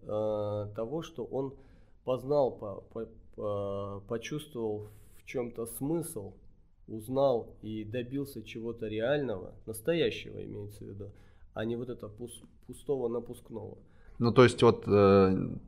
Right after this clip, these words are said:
Speaker 2: ты считаешь, что этот объем, скажем, да, или количество вот этих вот впечатлений различных, оно не создает вот этого внутреннего, а, скажем, внутренней наполненности или внутреннего смысла?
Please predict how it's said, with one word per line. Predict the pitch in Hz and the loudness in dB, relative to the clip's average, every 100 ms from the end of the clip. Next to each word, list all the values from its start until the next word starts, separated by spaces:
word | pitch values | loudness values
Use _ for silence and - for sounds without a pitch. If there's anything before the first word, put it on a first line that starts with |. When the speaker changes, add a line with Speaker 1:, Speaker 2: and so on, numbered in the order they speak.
| - | -8
Speaker 2:
ты | - | -2
считаешь, | 107 120 - 117 104 | 0 0 4 4 4
что | - 113 107 | 2 4 4
этот | 101 92 - | 4 0 2
объем, | 101 98 113 117 87 78 80 - | 2 6 6 8 6 2 -6 -14
скажем, | - 82 82 82 | -8 -6 -4 -4
да, | 95 113 | -2 0
или | 87 | 0
количество | - 110 107 117 104 92 - 85 | 0 2 4 2 0 -4 -4 -4
вот | 87 90 | -4 0
этих | 92 - - | -2 -2 -8
вот | - | -10
впечатлений | - - - - 127 262 165 | -10 -8 -8 -2 0 0 2
различных, | 120 104 113 - 101 92 | 2 2 0 0 -6 -6
оно | 92 90 110 | -6 0 2
не | 127 123 | 4 2
создает | - 113 110 117 127 92 | 2 0 4 6 6 6
вот | 87 85 | 2 0
этого | 85 87 85 | -2 0 0
внутреннего, | 82 95 98 98 92 87 82 78 - - - - - - - - - - | 2 2 2 0 0 2 2 0 -2 -20 -20 -20 -20 -20 -20 -20 -20 -20
а, | - 95 | -14 -14
скажем, | - 92 87 85 | -8 -6 -4 -2
внутренней | 95 120 - 101 101 | 4 4 4 2 4
наполненности | 101 101 123 101 90 82 78 - | 4 4 4 4 4 0 -4 -4
или | 87 85 | -2 -2
внутреннего | 87 98 95 92 90 92 | 0 0 0 0 2 0
смысла? | - 104 101 - 85 | 2 2 0 -2 -10